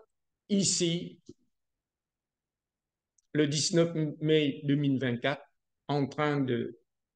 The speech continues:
célébrer la Pentecôte, l'Esprit, où nous serons encore la semaine prochaine pour honorer Dieu.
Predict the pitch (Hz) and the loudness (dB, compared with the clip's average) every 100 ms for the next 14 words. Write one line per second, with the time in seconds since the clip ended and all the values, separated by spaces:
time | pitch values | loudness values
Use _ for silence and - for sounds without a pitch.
0 | _ - - 160 139 139 139 139 127 127 | _ -12 0 2 4 2 2 2 2 -2
1 | 131 123 127 123 123 - 151 160 - _ | -6 -6 -6 -6 -6 -2 -2 -2 -10 _
2 | _ 123 - - - 147 170 - - _ | _ -2 -2 -2 -2 0 0 -6 -16 _
3 | _ _ _ - 165 170 170 160 - - | _ _ _ 4 6 8 6 4 0 -8
4 | - _ - - 151 165 156 160 151 156 | -16 _ -2 4 6 6 6 2 2 2
5 | 151 139 147 135 127 120 - 143 139 - | 2 0 -2 -2 -2 -6 0 0 0 -4
6 | 123 - 139 131 127 123 120 135 147 | -6 -2 0 0 0 -2 -2 -2 -2